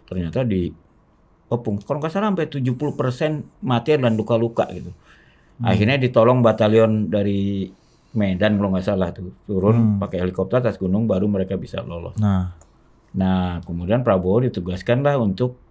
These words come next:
Speaker 1: ini kan udah kocar-kacir nih batalion, untuk membentuk kembali batalion ini.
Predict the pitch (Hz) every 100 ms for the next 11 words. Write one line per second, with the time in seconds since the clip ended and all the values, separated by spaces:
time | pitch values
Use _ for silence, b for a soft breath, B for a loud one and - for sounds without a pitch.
0 | _ - 113 127 196 151 131 139 139 143
1 | 214 202 156 127 113 110 104 98 95 95
2 | 123 - - 110 95 92 110 - _ -
3 | 98 95 107 110 95 95 92 92 95